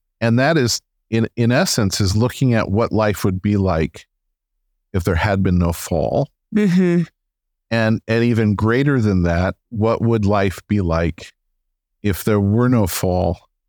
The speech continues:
Speaker 1: and the Holy Spirit of God dwelt within you?
Speaker 2: Yeah.
Speaker 1: In other words, I,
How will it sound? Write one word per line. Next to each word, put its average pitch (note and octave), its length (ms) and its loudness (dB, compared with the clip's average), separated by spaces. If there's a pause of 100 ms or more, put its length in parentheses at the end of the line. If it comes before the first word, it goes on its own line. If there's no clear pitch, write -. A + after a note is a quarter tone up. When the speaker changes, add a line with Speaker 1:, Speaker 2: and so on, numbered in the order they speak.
(100)
Speaker 1:
and B2 480 0 (300)
the G#2+ 100 -2
Holy G#2 240 2
Spirit F#2+ 300 0
of E2+ 120 0
God F2+ 260 0
dwelt E2 300 -2
within D#2 300 -2
you? A#1+ 100 -4 (340)
Speaker 2:
Yeah. E3 320 2 (680)
Speaker 1:
In G#2 80 2
other C3+ 160 2
words, G#2 220 2
I, G2+ 180 0